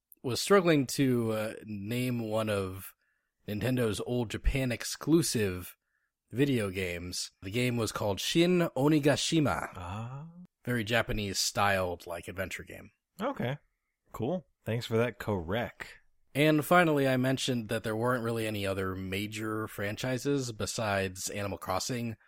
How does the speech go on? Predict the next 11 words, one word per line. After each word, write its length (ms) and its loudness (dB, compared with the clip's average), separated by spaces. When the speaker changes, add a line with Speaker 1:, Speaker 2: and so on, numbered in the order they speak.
Speaker 1:
that 340 0
were 220 0
ever 260 -2
represented 540 -2
by 140 0
a 120 -6
stage 880 -4
and 480 -6
not 580 -4
a 80 -6
character. 680 -2